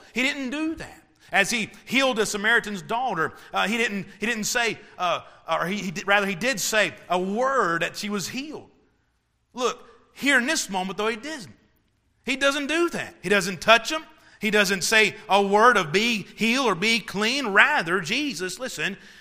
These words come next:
gives a command. And in his command, he says, "Go show yourself to the priests." Now, this is interesting to me for a couple of reasons. Reason number one is at this moment, it was the task of the Jewish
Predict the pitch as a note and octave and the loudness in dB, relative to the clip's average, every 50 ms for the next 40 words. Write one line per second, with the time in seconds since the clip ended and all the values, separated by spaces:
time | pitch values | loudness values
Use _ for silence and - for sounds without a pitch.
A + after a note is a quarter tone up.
0 | - _ B2+ B2+ E3 F3 E3 F#3 F3+ - G3+ G3 A3 A#3 D4+ D4 E3+ - _ _ | -20 _ -10 -6 -6 -4 -4 -6 -8 -8 -8 -8 -10 -12 -14 -18 -18 -20 _ _
1 | _ _ _ _ _ _ _ _ _ _ - - G#3+ A#3 B3 C4 B3+ G#3+ - - | _ _ _ _ _ _ _ _ _ _ -4 -2 0 2 4 2 2 0 0 -2
2 | A3+ G#3+ A#3+ C#4 D#4+ D4 A3+ A3+ G#3 - A#3+ A#3 G#3+ E3 D3 C#3+ G#3+ A3 A3+ - | 0 2 4 4 4 2 0 0 0 0 2 0 0 0 -2 -2 0 0 0 -2
3 | - - C4+ C#4 C#4 A3+ F3+ E3 D#3+ D3 - - D#3 C#3+ D#3+ G3 G3 - - G#3+ | -2 0 0 0 0 -2 -4 -4 -4 -4 -6 -6 -6 -4 -4 -6 -6 -8 -8 -6
4 | G3+ G#3+ G#3+ G3+ E3+ F#3+ F#3+ G3 F3+ - - - - - - _ _ - - A3 | -6 -6 -6 -6 -6 -6 -6 -6 -8 -12 -16 -20 -20 -20 -20 _ _ -12 -6 -4
5 | A#3+ C4 A#3+ F3+ - - - - - - - C#3 C#3+ D3 D3 C#3+ A#2+ - - - | -2 -2 -2 -4 -6 -8 -8 -8 -8 -8 -8 -6 -4 -4 -4 -4 -6 -8 -16 -20
6 | - _ _ _ - D#3+ D#3 C3 C#3+ E3 D#3 D#3 D#3+ D#3+ D#3+ - D#3+ E3 E3 E3+ | -20 _ _ _ -6 -4 -4 0 0 0 2 2 2 0 0 -2 -8 -8 -4 -4
7 | A3 B3+ G3+ F#3+ D#3 - E3 E3 F#3+ G3 F#3 A#3+ B3+ A#3 D#3+ C3 B2 G#2+ - - | -4 -2 -2 -4 -4 -4 -4 -4 -6 -4 -4 -4 -6 -6 -8 -10 -14 -16 -18 -20
8 | _ _ _ _ _ _ _ _ - D3 D3+ D3 D#3+ E3+ F#3+ G#3 A3+ A#3 A3+ F#3 | _ _ _ _ _ _ _ _ -10 -8 -8 -6 -6 -6 -6 -4 -2 -2 -2 -2
9 | C#3+ A#2 F#2+ - _ _ _ _ _ _ _ _ _ _ _ _ F#3 G#3+ A3+ A3 | -4 -8 -12 -20 _ _ _ _ _ _ _ _ _ _ _ _ 2 4 4 6
10 | F#3 A#3+ A#3+ A#3 A#3+ C#4 C#4+ - - - - - C#4+ D4 C#4 A#3 F#3+ G3 G3+ G3+ | 6 6 4 4 4 0 0 0 0 -4 -2 0 2 4 4 4 2 0 -2 0
11 | A3 A3+ G#3+ F#3+ D#3 F#3 C#3+ - - - A#3+ C#4 D4 C4 - - - G#3 F#3 F3+ | 2 2 2 2 0 -4 -6 -4 -4 -2 2 2 2 2 0 -2 -4 -4 -4 -4
12 | F3+ D3 E3 B3+ C4+ B3+ - | -4 -2 -2 -2 -2 -2 -4